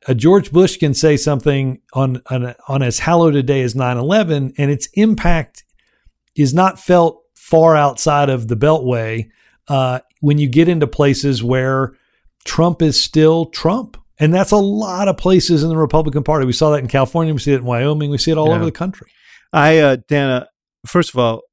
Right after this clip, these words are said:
Speaker 2: I, I think he is challenged on a day like nine eleven, uh,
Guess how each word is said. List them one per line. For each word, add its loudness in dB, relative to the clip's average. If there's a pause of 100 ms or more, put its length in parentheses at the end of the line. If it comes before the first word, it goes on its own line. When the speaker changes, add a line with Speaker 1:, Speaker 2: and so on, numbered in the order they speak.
(140)
Speaker 2:
I, -2 (100)
I -4
think -12 (180)
he -8
is -6
challenged -2
on -6
a -6
day -4
like -8
nine -8
eleven, -10 (580)
uh, -6